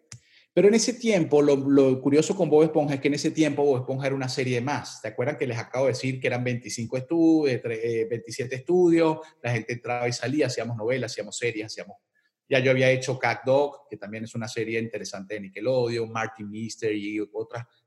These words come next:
que habían tenido mucho éxito. Y Bob Esponja era simplemente un show más. Lo que no sabíamos era en lo que se iba a convertir,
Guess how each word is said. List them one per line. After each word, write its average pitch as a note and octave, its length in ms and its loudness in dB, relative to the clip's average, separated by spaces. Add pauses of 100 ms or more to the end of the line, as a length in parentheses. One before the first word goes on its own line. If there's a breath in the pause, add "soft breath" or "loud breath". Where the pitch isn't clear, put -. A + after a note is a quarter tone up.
(100)
que B2+ 60 -8
habían A2+ 260 -4
tenido B2 260 -4
mucho C3 300 -2
éxito. C3 540 -2 (340 soft breath)
Y G3 120 -2
Bob A3+ 160 0
Esponja A3 440 0
era F#3+ 140 2
simplemente E3+ 1040 -2 (1120)
un A#3+ 260 -4
show F#3 240 2
más. - 460 -6 (840 soft breath)
Lo B2 200 2
que A#2+ 140 -2
no D3+ 160 2
sabíamos E3 720 0
era B2 160 -2
en D3 80 -2
lo C3 120 -2
que A2 120 -8
se - 180 -8
iba C3+ 520 0
a - 140 -12 (300)
convertir, F#2+ 640 -8